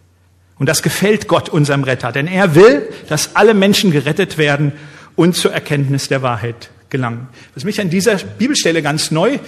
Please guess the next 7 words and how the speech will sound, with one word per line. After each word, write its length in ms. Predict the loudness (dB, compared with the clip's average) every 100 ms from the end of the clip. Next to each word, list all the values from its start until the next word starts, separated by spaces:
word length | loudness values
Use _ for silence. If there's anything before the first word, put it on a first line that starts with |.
| -18 -20 _ _ _ _ _
hat 320 | -6 -6 -4 -4
aufschauen 460 | -4 -4 -4 0
lassen, 420 | 0 0 -2 -4 -8 -20 -20 _ _ _ _ -18
nächste 240 | -16 -12
Folie, 300 | -12 -12 -12 -16 -20 _ 0
ist, 380 | 0 -2 -6
da 160 | -6